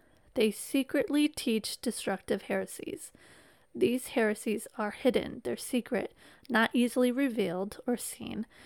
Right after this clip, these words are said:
that they are not from God. The false teacher looks like us,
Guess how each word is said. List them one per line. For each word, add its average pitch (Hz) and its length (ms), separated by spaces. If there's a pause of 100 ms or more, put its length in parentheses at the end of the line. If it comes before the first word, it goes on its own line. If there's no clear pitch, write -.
(220)
that 220 160
they 233 180
are 208 140
not 226 320
from 214 220
God. 220 500 (600)
The - 80
false 247 280
teacher 247 440
looks 208 360
like 196 260
us, - 340